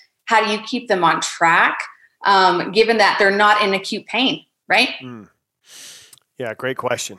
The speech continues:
Speaker 2: right? That's kind of the million dollar question is, is, you know, and I think a couple strategies that you can use, and I like to think of, I like to think about i-, in strategies in terms of what can we do, you know? And I think one of the things to do is, can you find,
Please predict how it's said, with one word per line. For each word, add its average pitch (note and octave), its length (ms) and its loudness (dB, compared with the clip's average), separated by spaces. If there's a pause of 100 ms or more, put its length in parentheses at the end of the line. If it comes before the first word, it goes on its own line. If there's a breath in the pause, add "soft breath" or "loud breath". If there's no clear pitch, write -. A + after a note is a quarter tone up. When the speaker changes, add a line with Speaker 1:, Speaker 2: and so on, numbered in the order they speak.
Speaker 2:
right? A#2 160 -4
That's B2+ 180 -2
kind D3 140 -2
of B2+ 60 -6
the A#2+ 60 -8
million C3+ 220 -2
dollar A#2+ 200 0
question G#2+ 440 -4 (140)
is, A#2+ 540 -8
is, A#2+ 420 -10 (600 soft breath)
you D3+ 80 -10
know, C#3+ 120 0
and C3+ 80 0
I C3+ 40 -2
think D3 180 -6
a C3 60 -12
couple D3+ 280 -2
strategies B2+ 680 -4
that C#3+ 80 -20
you C#3 120 -16
can B2+ 120 -18
use, A#2 320 -12
and A#2 80 -8
I C3 40 -4
like D#3+ 180 2
to D3+ 80 -8
think E3 200 -4
of, C#3+ 120 -4
I D3 80 -2
like D#3+ 160 2
to - 80 -18
think D3 180 -8
about B2 280 -4 (180)
i-, F#3 160 -6
in F#3 160 2
strategies C3+ 640 0
in A2+ 80 -16
terms B2+ 260 -8
of A2+ 60 -14
what D3 140 -6
can C3 100 -12
we A#2+ 120 -12
do, A2 220 -18 (140)
you B2 100 -14
know? A#2+ 180 -6
And B2 80 -4
I A#2 40 -8
think C#3 240 -6
one C#3+ 160 0
of C#3+ 40 0
the C3+ 100 -6
things C3 220 -10
to B2 100 -16
do B2+ 240 -8
is, A#2+ 160 -10
can C3+ 160 -12
you B2 100 -14
find, D3 680 -6